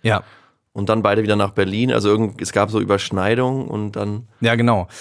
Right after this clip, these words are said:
Speaker 1: Das war so, dass, äh, dass ich, äh, das kommt noch so ein bisschen dazu, ich hatte einen Monat vorher mir gesagt, ich muss mal aufhören kurz damit. Ich muss mich mal kurz irgendwie, äh, ja, was,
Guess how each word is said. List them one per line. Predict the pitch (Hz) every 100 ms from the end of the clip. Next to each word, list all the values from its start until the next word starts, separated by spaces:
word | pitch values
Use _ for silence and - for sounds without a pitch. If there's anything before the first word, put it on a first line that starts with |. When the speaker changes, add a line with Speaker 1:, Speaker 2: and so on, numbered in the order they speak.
| -
Speaker 1:
Das | 117 110
war | 120 127
so, | 127
dass, | 123 117 -
äh, | - 107 107 101 - - - - _ _ _
dass | 117 110
ich, | 170 185 - - _ _ _ _ _ -
äh, |
das | 113 -
kommt | 160
noch | 139 117
so |
ein | 120
bisschen | 123 117
dazu, | 104 - 151 123 135 - _
ich | 120 131
hatte | 127 135 131 -
einen | - 110 110
Monat | 123 175 156 -
vorher | - 147 127 90 87 110 -
mir | 117
gesagt, | 104 107 110
ich | -
muss | 127 120
mal | 113
aufhören | - 107 107 95 87
kurz | - 90 -
damit. | 85 87 82
Ich | -
muss | 117 107
mich | 113
mal | 110 101
kurz | - 127 - -
irgendwie, | - 104 107 104 107
äh, | 101 - 95 95 - 110 113 - - - _
ja, | - - -
was, | - -